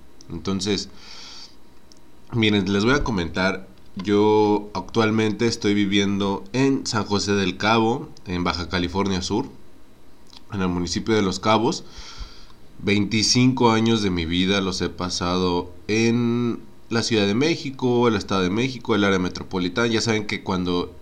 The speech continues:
vives en el Estado de México, eh, por consiguiente estás moviéndote en el distrito y regresando, y tal vez, eh,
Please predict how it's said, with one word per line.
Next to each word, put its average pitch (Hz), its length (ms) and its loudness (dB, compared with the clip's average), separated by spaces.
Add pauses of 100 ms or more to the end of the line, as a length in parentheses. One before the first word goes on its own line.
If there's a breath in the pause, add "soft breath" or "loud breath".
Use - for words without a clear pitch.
(140)
vives 104 260 0
en 95 100 -2
el 87 100 -2
Estado 101 260 0
de 92 100 0
México, 107 560 -4 (840 loud breath)
eh, 85 500 -6 (300)
por 98 160 -2
consiguiente 104 600 -2
estás 104 460 -2
moviéndote 98 580 0
en 87 80 -4
el 87 100 -4
distrito 117 760 2
y 101 60 2
regresando, 117 920 2
y 101 120 2
tal 98 280 -4
vez, 101 360 0
eh, 87 500 -6